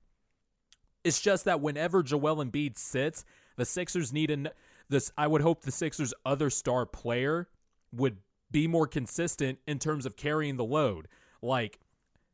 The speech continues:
the only game Embiid didn't play against the Cavaliers, well, against the Nuggets too, but that was covid related.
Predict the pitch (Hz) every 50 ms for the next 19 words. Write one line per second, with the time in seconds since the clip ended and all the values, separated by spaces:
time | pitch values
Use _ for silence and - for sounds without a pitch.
0 | _ _ _ _ _ _ _ _ _ - 127 127 135 156 160 160 131 - 151 156
1 | 151 151 135 110 135 151 160 127 101 139 175 208 143 131 - - 131 120 113 117
2 | 120 131 135 _ _ _ _ _ _ _ _ _ _ _ _ _ _ _ _ _
3 | _ _ _ _ _ _ _ _ _ _ _ _ _ _ _ _ _ _ _ _
4 | _ - - 135 147 147 139 - - - - 160 156 147 127 131 139 165 180 160
5 | 139 139 143 135 - - - _ _ _ _ _ _ _ _ - 117 117 117 110
6 | 123 123 113 - 127 107 110 113 104 101 90 - - - - 110 104 95 85 107
7 | 98 92 92 - _ _ - 117 104 98 104 92 90 - _ _ _ _ _ _
8 | - - 143 139 147 123 117 90 98 98 90 92 90 92 90 92 92 92